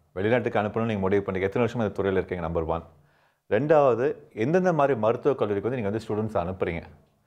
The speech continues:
அந்த மருத்துவக் கல்லூரியில வந்து பள்ளி, அந்த பள்ளியில வந்துட்டு நீங்க வந்து ஆத்தரைஸ்டு பெ-, பர்சனா, ஒரு அங்கீகாரம் பெற்ற ஒரு நபரா? இது ரெண்டாவது.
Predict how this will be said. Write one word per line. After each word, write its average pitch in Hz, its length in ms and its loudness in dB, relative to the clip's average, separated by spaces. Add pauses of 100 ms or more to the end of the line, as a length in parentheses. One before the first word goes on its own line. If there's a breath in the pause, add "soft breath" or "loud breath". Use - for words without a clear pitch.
(300)
அந்த 107 220 0
மருத்துவக் 175 500 4
கல்லூரியில 131 340 4
வந்து 117 280 2
பள்ளி, 127 340 2
அந்த 110 240 2
பள்ளியில 131 400 2
வந்துட்டு 127 200 -2
நீங்க 113 140 -4
வந்து 117 180 2 (600)
ஆத்தரைஸ்டு 135 540 0
பெ-, 101 340 -2 (100)
பர்சனா, 98 420 0 (680)
ஒரு 131 180 6
அங்கீகாரம் 131 420 4
பெற்ற 107 220 0
ஒரு 104 140 4
நபரா? 95 360 2 (260)
இது 107 140 -2
ரெண்டாவது. 101 460 2